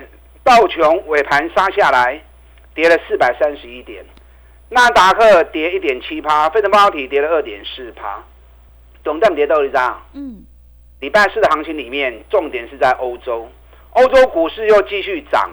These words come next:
Speaker 1: 而且全部创历史新高。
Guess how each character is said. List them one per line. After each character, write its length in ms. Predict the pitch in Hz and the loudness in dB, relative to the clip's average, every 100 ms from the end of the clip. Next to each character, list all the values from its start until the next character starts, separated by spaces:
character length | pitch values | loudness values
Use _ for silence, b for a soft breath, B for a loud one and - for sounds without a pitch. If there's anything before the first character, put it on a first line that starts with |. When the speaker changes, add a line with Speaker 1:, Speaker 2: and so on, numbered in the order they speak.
| 85 | -4
Speaker 1:
而 160 | - 185 | 0 2
且 220 | 190 147 - | 2 0 -2
全 300 | - 143 143 | -6 -4 -4
部 220 | 156 165 | -4 -6
创 360 | 147 - 170 135 135 170 | -6 -2 0 0 -6 -12
历 100 | 131 - | -12 -14
史 80 | - | -18
新 160 | 110 | -14
高。 280 | 104 92 | -10 -10